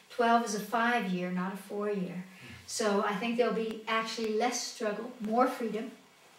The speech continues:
especially if we put our consciousness to that, you know,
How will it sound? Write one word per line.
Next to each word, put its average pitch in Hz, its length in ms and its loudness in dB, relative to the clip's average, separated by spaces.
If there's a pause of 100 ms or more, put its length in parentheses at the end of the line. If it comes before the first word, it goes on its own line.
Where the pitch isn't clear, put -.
(180)
especially 233 440 -4
if - 100 -10
we 214 80 -4
put 247 260 -8
our 208 260 -2
consciousness - 680 -4 (120)
to 320 100 -8
that, 277 340 -2 (1040)
you 240 180 -6
know, 247 320 -4